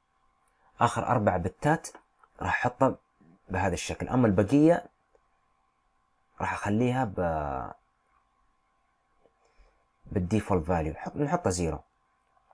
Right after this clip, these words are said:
اللي هي فولتج ريفرنس وغيره، ما، ما يهمنا في، في هذا التطبيق، أوكي؟ راح نستخدم internal voltage reference.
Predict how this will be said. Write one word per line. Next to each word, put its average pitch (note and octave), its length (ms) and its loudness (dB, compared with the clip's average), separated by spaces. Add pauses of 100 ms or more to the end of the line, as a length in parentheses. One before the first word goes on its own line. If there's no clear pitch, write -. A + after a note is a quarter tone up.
(840)
اللي E3+ 180 4
هي G#2 80 4
فولتج G#2+ 400 6
ريفرنس A#2 920 2
وغيره، F2+ 320 0
ما، G#2+ 220 0
ما G#2+ 480 -2
يهمنا E2+ 300 -2
في، - 380 -10 (1120)
في F2+ 80 -4
هذا F2+ 40 2
التطبيق، - 420 -10
أوكي؟ - 260 -6 (680)
راح G2+ 80 -4
نستخدم G2+ 420 0
internal G#2 340 -4
voltage F#2+ 400 -4
reference. D#2 520 -10